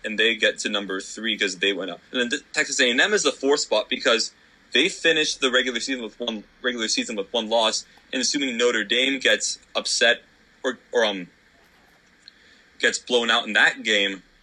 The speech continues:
to Clemson, they're the fifth seed, and then Florida's the sixth seed. And then scenario five, which I think is really unlikely, Bama winning out, Ohio State winning out, Notre Dame winning out.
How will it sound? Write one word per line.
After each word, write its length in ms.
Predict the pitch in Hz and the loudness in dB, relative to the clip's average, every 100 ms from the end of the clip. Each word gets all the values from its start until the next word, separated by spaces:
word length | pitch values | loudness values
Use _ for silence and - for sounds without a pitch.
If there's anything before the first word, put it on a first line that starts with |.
| _ _ - | _ _ -8
to 140 | 110 | -6
Clemson, 680 | - 123 170 131 110 101 101 _ _ _ _ _ _ _ _ _ 120 | -2 -2 0 0 0 -2 -6 _ _ _ _ _ _ _ _ _ 2
they're 180 | 131 | 4
the 100 | 131 | 2
fifth 280 | 117 120 120 | -2 -2 -2
seed, 140 | - 107 | -2 -6
and 80 | |
then 100 | 101 | -8
Florida's 380 | 95 123 123 117 | -10 -4 -2 -2
the 40 | - | -6
sixth 300 | 95 90 - | -6 -4 -4
seed. 240 | 87 90 _ - - - - _ | -6 -12 _ -20 -20 -20 -20 _
And 100 | 123 | -2
then 60 | 110 | -2
scenario 360 | - 123 131 | 2 4 4
five, 320 | - - 127 117 | 2 2 2 4
which 120 | 110 | 0
I 80 | 117 | 0
think 140 | 117 | -2
is 200 | 95 - | -4 -8
really 380 | 101 139 185 143 | -10 -2 0 2
unlikely, 680 | 107 95 92 90 101 101 - _ _ _ 95 | 0 -6 -12 -10 -6 -6 -6 _ _ _ -2
Bama 400 | 110 139 147 123 | 2 4 2 -2
winning 300 | 117 110 101 | -2 0 0
out, 280 | 98 98 - _ _ - | 0 -2 -6 _ _ -4
Ohio 200 | 120 110 | -2 -2
State 300 | - 143 131 | -2 -2 -2
winning 280 | 110 107 | -4 0
out, 220 | 104 101 - _ _ 117 | 0 0 -4 _ _ -4
Notre 220 | 123 127 | 0 2
Dame 220 | 156 156 | 2 2
winning 240 | 143 139 | 0 2
out. 260 | 123 123 | 2 0